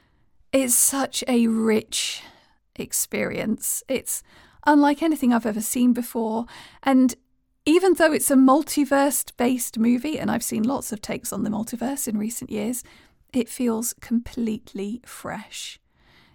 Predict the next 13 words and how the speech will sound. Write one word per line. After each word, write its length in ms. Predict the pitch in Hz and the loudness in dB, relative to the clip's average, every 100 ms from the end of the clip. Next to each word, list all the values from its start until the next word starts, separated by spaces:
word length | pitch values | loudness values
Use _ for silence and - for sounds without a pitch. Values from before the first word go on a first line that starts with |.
| _ | _
It's 380 | 220 - - - | -6 -4 -4 -4
absurd, 1000 | 233 233 - - - 254 262 262 247 - | -4 -4 -4 -2 0 2 2 2 0 -2
it's 400 | - - - - - | -8 -6 -6 -8 -14
hilarious. 1160 | - 233 240 285 254 247 254 240 262 - - - - - - _ _ _ _ | -4 2 6 6 6 4 4 2 2 -2 -8 -10 -20 -20 -20 _ _ _ _
The 200 | 269 247 | 2 4
fight 400 | 240 - 294 - | 2 -2 -4 -2
sequences 640 | - 277 - 247 - 254 240 | -2 -2 -2 -2 -2 -2 -2
are 40 | |
some 200 | - 233 | 0 2
of 80 | 233 | 4
the 60 | |
most 340 | 226 233 240 - | 4 4 0 -4
creative 760 | - - 254 254 262 - 262 | -6 -2 2 2 0 -2 -2